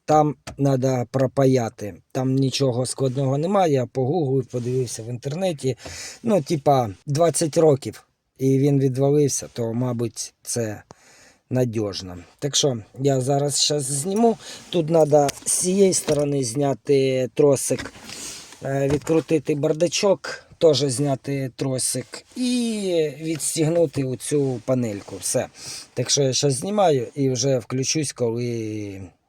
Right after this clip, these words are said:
все достану і подивимося, що там. Все,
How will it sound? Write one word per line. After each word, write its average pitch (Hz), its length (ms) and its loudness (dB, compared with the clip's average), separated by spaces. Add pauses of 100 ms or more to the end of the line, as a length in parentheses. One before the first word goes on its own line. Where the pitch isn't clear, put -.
(340)
все 113 440 -2 (800)
достану 143 680 2
і 139 140 -2
подивимося, 117 640 0
що 131 200 0
там. 78 340 -8 (1900)
Все, - 240 -6